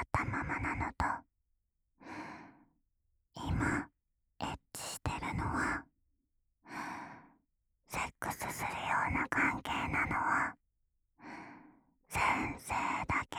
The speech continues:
だよーって言われるの。どっちが興奮する？<laughs>まあ、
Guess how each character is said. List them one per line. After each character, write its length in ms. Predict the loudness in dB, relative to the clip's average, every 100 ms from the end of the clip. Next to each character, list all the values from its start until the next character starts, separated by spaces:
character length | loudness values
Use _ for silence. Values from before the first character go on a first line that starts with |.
| -2
だ 80 | 2
よ 60 | 2 4 4 4 4 4 4 4 4 2
ー 20 |
っ 40 | -2 _
て 80 | 0 2
言 100 | 2
わ 180 | 2 2
れ 60 | 0 0 0
る 40 |
の。 260 | 2 2 0 -6 _ _ _ _ _ _ _ _ -10 -8 -8 -10 -12 -18 -20 -20 _ _ _ _ _ _ 0
ど 80 |
っ 40 | 0 -2
ち 140 | -6 -2
が 160 | -2
興 120 | 0 2
奮 520 | 2 2 2 0 -4
す 140 | -6 -4 -2 -4 -6 _ _ _ _ _ _ _ _ _ _ _ _ _ _ _ _ _ _ _ _ _ _ 0 2 4 4 2
る？ 120 | -6 -16 _ _ _ 8 8 2 -6 -10 -14 -16 -20 _ _ 12
<laughs> 0 |
ま 220 | 12 12
あ、 120 | 8